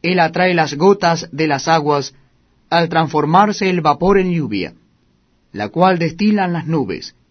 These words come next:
goteando en abundancia sobre los hombres. ¿Quién podrá comprender la extensión de las nubes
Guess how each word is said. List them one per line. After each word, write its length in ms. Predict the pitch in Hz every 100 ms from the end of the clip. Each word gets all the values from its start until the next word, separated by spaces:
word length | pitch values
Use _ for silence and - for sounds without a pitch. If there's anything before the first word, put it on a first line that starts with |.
| _ _ _
goteando 500 | - 120 160 185 180
en 60 | 170
abundancia 800 | 170 156 143 165 160 143 - 131
sobre 220 | 131 139
los 180 | 131 123
hombres. 460 | 131 104 76 - _ _ _ _ _ _ _ _ _
¿Quién 300 | 226 254 226
podrá 320 | 196 196 190
comprender 720 | - 190 170 165 156 151 175
la 160 | 165 151
extensión 680 | 143 - 147 139 170 190 185
de 80 |
las 140 | 175 143
nubes 460 | 175 160 151 -